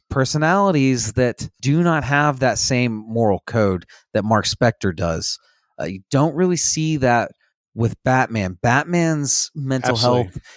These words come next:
Speaker 1: is more in his obsession and more in
Speaker 2: Mm-hmm.
Speaker 1: his, his split personality is Batman and Bruce Wayne. His
Speaker 2: Yeah, of
Speaker 1: mask
Speaker 2: course.
Speaker 1: is Bruce Wayne.
Speaker 2: Of course.
Speaker 1: So th-, they deal with similar issues, and it,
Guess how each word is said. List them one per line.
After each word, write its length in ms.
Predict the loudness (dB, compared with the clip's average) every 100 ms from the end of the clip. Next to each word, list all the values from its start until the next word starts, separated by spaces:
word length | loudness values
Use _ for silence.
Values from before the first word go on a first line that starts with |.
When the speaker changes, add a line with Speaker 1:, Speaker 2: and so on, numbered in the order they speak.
| -4
Speaker 1:
is 240 | 0 0
more 440 | 2 2 4 4 0
in 520 | 0 2 2 0 -4 -10 _ _ _
his 260 | -4 -2 0
obsession 600 | 0 0 0 0 -8 -14 _ _ _ -4
and 160 | -2 2
more 260 | 2 2
in 540 | 2 2 2 0 -4 -10 _
Speaker 2:
Mm-hmm. 180 | -10 -8
Speaker 1:
his, 460 | -4 0 0 0 -4
his 240 | 0 0
split 240 | 2 0 0
personality 640 | 0 0 2 2 4 2
is 100 | -2
Batman 500 | 0 0 2 0 0
and 80 | -2
Bruce 300 | -6 -6 -2
Wayne. 300 | 0 0 -6 -10
His 200 | -2 0
Speaker 2:
Yeah, 60 | 2
of 20 |
Speaker 1:
mask 280 | 2 2 0
Speaker 2:
course. 80 | -4
Speaker 1:
is 60 | 0
Bruce 340 | 0 0 2
Wayne. 320 | 2 0 -2 _
Speaker 2:
Of 140 | -14 -8
course. 320 | -8 -8 -16 -6
Speaker 1:
So 400 | -2 2 2 0 -2
th-, 140 | -4 0
they 160 | 0
deal 300 | -2 0 2
with 100 | 2
similar 480 | 0 0 2 2 2
issues, 540 | 2 0 0 0 0 0
and 100 | -6
it, 160 | -12